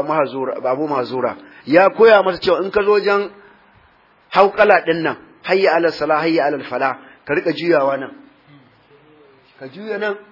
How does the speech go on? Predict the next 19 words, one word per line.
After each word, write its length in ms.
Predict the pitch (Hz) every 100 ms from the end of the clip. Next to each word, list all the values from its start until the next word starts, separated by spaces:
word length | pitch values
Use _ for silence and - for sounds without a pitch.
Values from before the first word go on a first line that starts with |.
| _ -
ka 80 | 147
juya 300 | 165 170 147
nan. 120 | 123 - - - _ _ - - 226
Ai 100 | 277 294
hikiman 320 | 294 320 277 208
an 160 | 208
gano 460 | 190 190 190 196 208 - - _ _ _ -
in 140 | 226
ka 100 | 240 233
juya 300 | 226 254 226
nan 260 | 254 220 - - _
sautin 500 | - 214 233 226 185
wanda 180 | 202 180
suke 240 | - 180 165
nan 140 | 156
za 100 | 151
su 140 | 147 139
fi 100 | 131
ji. 220 | 127 123